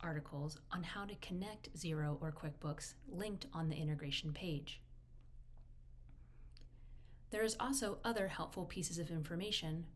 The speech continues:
regarding these integrations. Once Xero or QuickBooks is connected,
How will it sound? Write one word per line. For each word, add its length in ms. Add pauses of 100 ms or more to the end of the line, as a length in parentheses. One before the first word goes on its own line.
(120)
regarding 540
these 160
integrations. 840 (4000)
Once 300
Xero 500
or 120
QuickBooks 560
is 160
connected, 640